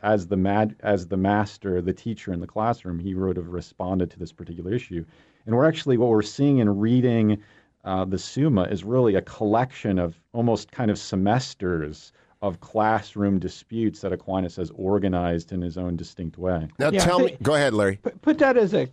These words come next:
Speaker 3: common sense point, right? What, what happens in a classroom, if it's a good one, is somebody makes a claim and somebody else makes a counterclaim. And then they compare them. And there are arguments evinced on each side, and you reach some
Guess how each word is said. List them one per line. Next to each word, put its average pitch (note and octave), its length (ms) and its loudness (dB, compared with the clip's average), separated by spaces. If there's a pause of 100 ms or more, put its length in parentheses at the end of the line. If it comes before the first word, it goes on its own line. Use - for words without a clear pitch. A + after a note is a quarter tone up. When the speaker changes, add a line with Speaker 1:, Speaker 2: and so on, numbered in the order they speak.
Speaker 3:
common F3+ 340 2
sense F3 280 -6
point, B2 340 -10
right? D#3 280 -6 (600)
What, - 220 -6
what A#3+ 140 2
happens C4 360 2
in G3 120 2
a D3 40 -2
classroom, E3+ 760 -4 (220)
if C3+ 140 -12
it's C3 140 -8
a C#3 40 -16
good B2+ 160 -6
one, C3+ 260 -8 (100)
is C#3+ 360 -4 (640)
somebody G3 420 4
makes D#3+ 300 0
a F3+ 60 -12
claim C#3+ 380 -2
and D#3 140 -2
somebody D#3 380 2
else C#3 200 -2
makes C3 260 -8
a D#3+ 40 -12
counterclaim. C#3+ 680 -2 (500)
And C#3+ 440 -2
then D#3+ 160 4
they F3 120 4
compare B3 420 4
them. - 140 -8 (540)
And C#3+ 480 -2 (120)
there D3 140 0
are - 60 -6
arguments D#3+ 680 2
evinced D#3+ 460 0
on D3 160 0
each C#3+ 160 -4
side, C#3+ 520 -2 (640)
and E3+ 200 2
you F#3+ 120 0
reach F3+ 340 0
some D#3+ 480 0